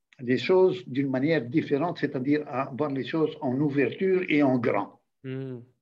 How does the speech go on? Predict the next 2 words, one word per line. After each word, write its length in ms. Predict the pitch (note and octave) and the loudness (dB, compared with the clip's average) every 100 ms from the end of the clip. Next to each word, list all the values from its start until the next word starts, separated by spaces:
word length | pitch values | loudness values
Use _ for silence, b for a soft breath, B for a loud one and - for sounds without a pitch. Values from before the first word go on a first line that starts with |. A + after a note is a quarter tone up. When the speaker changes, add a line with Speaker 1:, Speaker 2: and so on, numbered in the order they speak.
| _ _ _ _ _ _ - | _ _ _ _ _ _ -2
Speaker 1:
Et 400 | D3+ C#3 C#3 C#3 _ _ | 2 4 4 0 _ _
personnellement, 920 | - F#3+ - D#3+ D3 C3 A#2 C3 G3 | -2 -2 0 2 4 2 0 -4 -6